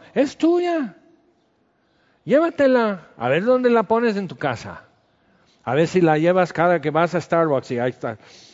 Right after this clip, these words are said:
presumiendo. Pero ¿para qué lo harías? O sea,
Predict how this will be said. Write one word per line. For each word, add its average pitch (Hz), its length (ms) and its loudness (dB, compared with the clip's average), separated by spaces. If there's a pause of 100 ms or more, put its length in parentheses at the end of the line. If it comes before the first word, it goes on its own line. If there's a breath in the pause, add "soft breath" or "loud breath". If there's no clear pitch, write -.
(280 loud breath)
presumiendo. 151 600 -4 (220 loud breath)
Pero 180 180 2
¿para 185 280 4
qué 208 200 4
lo 214 160 2
harías? 208 440 0
O 147 40 -6
sea, 175 300 0